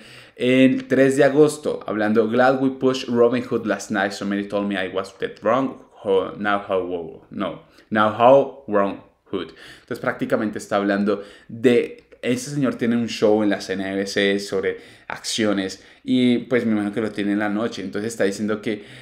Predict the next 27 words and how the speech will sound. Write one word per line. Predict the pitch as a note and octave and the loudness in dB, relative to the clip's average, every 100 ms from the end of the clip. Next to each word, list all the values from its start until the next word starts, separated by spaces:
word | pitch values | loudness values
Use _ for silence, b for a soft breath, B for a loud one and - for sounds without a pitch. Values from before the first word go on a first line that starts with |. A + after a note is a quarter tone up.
| B B - | B B -2
empujó | B2+ C3 - C3 - C3+ B2 - | -2 0 2 2 6 6 6 2
la | A2 G2 | -4 -4
acción | - - G#2+ G#2 A2 | -6 -4 -4 -4 -2
de | A2 G#2+ | 2 2
Robinhood. | G#2+ G#2+ F#2+ F#2+ F2+ - | 4 2 -2 -8 -14 -10
Entonces, | G2 A#2+ C#3 C3+ B B | -4 -2 -2 -4 B B
si | - E3+ | -8 -2
la | |
empujó, | E3 D#3+ D3+ D#3 | 0 0 2 2
no, | D#3+ E3 - _ _ - _ | 2 -4 -10 _ _ -20 _
es | - F3 | -8 -6
como | - F#3+ | -4 0
algo | D#3+ C#3 | 2 2
así | D3 D#3+ | -2 -6
como | D#3+ E3 | -6 -6
que | E3 | -4
la | C3 | -4
gente | B2 A#2 | -4 -4
lo | C3+ | -6
comenzó | D3+ B2 G#2+ | -4 -6 -8
a | |
criticar, | A2 A#2 A2+ F#2+ F2 - B B B B | -12 -12 -6 -4 -6 -10 B B B B
de | A2+ | -8
que | - G#2+ | -6 -8
empujó | G#2 G2+ A2 | -10 -8 -4
la | G2+ | -4
acción. | G2+ - C#3+ D4 | -6 -6 -4 -4